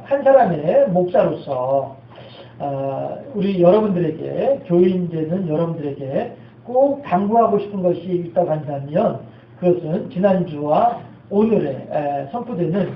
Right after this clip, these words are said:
이 두 말씀입니다. 해서 지난주에는 우리가,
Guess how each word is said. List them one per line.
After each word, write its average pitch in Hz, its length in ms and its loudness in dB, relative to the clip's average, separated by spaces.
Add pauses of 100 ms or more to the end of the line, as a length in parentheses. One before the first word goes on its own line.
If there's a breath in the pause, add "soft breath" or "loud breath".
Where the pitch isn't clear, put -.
이 160 280 -8
두 170 100 -6
말씀입니다. 147 1400 -8 (600 loud breath)
해서 185 560 4
지난주에는 240 680 4
우리가, 175 600 0